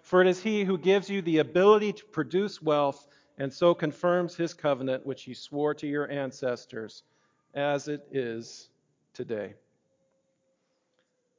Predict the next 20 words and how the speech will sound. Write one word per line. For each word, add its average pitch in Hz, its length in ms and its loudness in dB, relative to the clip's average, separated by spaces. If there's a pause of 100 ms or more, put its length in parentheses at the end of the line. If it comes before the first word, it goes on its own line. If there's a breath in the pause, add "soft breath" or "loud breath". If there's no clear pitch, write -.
(160)
The 131 80 -8
resources 143 720 -4
we've 135 180 -6
been 131 160 -8
given 123 480 -6
are 123 460 -6
a 131 80 -10
gift 135 340 -10
from 123 280 -14
God, 110 380 -8 (340)
and 127 120 -16
He 135 140 -8
expects 135 500 -8
us 135 180 -12
to 123 120 -18
take 131 280 -8
some 123 300 -12
initiative 147 760 -6
and 123 140 -12
responsibility 120 960 -10